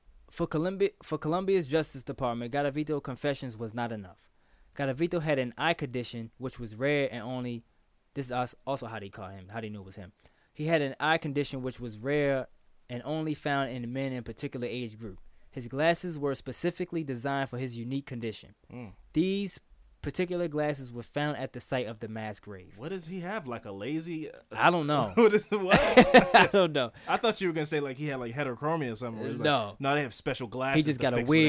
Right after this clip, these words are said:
Speaker 2: whatever
Speaker 1: he got
Speaker 2: he's
Speaker 1: a,
Speaker 2: got."
Speaker 1: a weird eye condition, and
Speaker 2: Wonky
Speaker 1: he needed
Speaker 2: eye.
Speaker 1: some, he needed some special glasses
Speaker 2: Corrective
Speaker 1: for that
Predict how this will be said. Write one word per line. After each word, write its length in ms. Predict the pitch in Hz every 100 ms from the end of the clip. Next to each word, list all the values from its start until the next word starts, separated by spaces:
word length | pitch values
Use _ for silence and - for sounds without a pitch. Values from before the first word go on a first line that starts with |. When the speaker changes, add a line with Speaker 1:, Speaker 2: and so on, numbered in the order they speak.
| 147
Speaker 2:
whatever 20 | 147
Speaker 1:
he 40 |
got 100 | 143
Speaker 2:
he's 60 | 123
Speaker 1:
a, 40 |
Speaker 2:
got." 200 | 98 98
Speaker 1:
a 60 | 127
weird 240 | 151 190
eye 140 | 175 160
condition, 340 | 151 147 135 135
and 80 |
Speaker 2:
Wonky 120 | 135 139
Speaker 1:
he 60 |
needed 220 | 135 131
Speaker 2:
eye. 300 | 127 92 92 - _ _ _
Speaker 1:
some, 400 | - - 139 131 -
he 120 | 131
needed 220 | 143 143 135
some 180 | 120
special 340 | 113 - 156 160
glasses 340 | 143 139 127
Speaker 2:
Corrective 80 | -
Speaker 1:
for 60 |
that 100 | 127